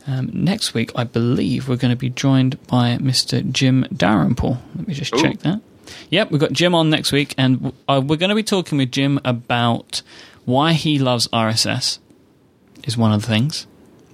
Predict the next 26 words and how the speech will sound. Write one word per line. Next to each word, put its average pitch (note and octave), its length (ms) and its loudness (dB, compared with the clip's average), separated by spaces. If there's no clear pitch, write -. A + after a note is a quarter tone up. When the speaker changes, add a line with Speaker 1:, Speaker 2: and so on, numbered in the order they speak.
Speaker 1:
'Cause, A2 220 2
uh, A2 120 0
the A2+ 120 0
last A#2 240 2
time A#2 140 0
we G#2+ 80 -2
had G#2+ 180 -2
Jim G#2+ 180 0
on, C3 160 -6
on A2+ 100 4
the G#2+ 80 4
last G#2+ 260 0
episode G2 280 -2
of - 60 -4
The - 60 -6
Bro A#2+ 200 2
Show, C#3+ 260 2
um, A2 280 2
he B2+ 120 0
mentioned A2+ 340 0
that A2 80 0
he A2 120 0
loves G#2+ 280 2
R G#2 140 0
S G#2 140 -4
S, - 300 0